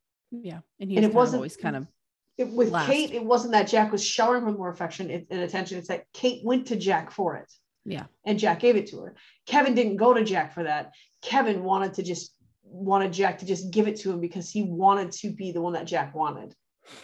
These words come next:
Speaker 1: Yeah. And then Randall always got the special attention because they didn't want him to feel
Speaker 2: Yeah.
Speaker 1: excluded.
Speaker 2: Mm-hmm.
Speaker 1: Which, it,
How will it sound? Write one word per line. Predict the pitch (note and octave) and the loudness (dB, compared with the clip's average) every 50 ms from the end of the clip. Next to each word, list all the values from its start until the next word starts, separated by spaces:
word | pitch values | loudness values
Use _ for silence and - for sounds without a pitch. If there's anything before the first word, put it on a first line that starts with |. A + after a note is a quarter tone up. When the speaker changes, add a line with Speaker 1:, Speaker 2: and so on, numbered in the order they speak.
| - _ _ _ _ _ | -20 _ _ _ _ _
Speaker 1:
Yeah. | G3+ F3+ D3 - - _ - | -2 -2 -2 -4 -10 _ 0
And | - G3 F#3+ | 2 4 6
then | F#3 F#3 F3+ - - | 6 4 2 0 -2
Randall | F#3 G#3 A3 A3+ A3+ G#3+ F#3 | 0 2 2 2 2 0 0
always | - F#3+ F#3+ F#3+ F#3+ F#3+ | 0 2 2 2 2 0
got | F#3+ F3 - | -2 -6 -10
the | E3+ | -12
special | - - - D#3 - - D#3+ | -12 -10 -10 -10 -10 -10 -10
attention | - D#3+ D#3 D3+ - E3 F3 F3+ | -8 -8 -8 -6 -4 -2 -2 -2
because | F3 E3+ - F3 E3+ E3+ D#3+ - - - | -2 -2 0 0 0 0 -2 -6 -4 0
they | F3+ F3 E3+ E3+ E3+ - - _ _ - F3 | 2 4 4 2 0 -4 -10 _ _ -6 0
didn't | F#3 G#3 - G#3 F#3+ F#3 | 0 0 2 2 0 0
want | F#3+ F#3 F3+ | 0 0 0
him | F#3 F3 F3 | 0 0 -2
to | E3 E3 | -4 -8
feel | - - F3 D#3 D3+ D3 D#3 F3 - - - _ _ _ _ _ _ _ _ _ _ - | -6 -2 -2 -2 0 -2 -2 -4 -6 -10 -16 _ _ _ _ _ _ _ _ _ _ -4
Speaker 2:
Yeah. | G#3 F3+ D3 - - - _ - _ | -2 -2 -2 -4 -10 -16 _ -12 _
Speaker 1:
excluded. | F#3 F3+ - - - B3 D#4 E4+ B3+ F3+ - - - _ _ _ _ _ _ _ _ _ _ _ _ _ _ _ G#3+ | -8 -8 -8 -8 -2 0 2 2 2 2 -2 -6 -12 _ _ _ _ _ _ _ _ _ _ _ _ _ _ _ -6
Speaker 2:
Mm-hmm. | G#3 G#3 G#3+ | -2 0 0
Speaker 1:
Which, | G#3+ A3 G#3+ - _ _ _ _ _ _ _ _ _ _ _ _ - _ _ _ _ _ _ _ _ _ _ _ _ _ _ | 0 -2 -2 -6 _ _ _ _ _ _ _ _ _ _ _ _ -20 _ _ _ _ _ _ _ _ _ _ _ _ _ _
it, | - A#3+ C4 | -2 -2 -2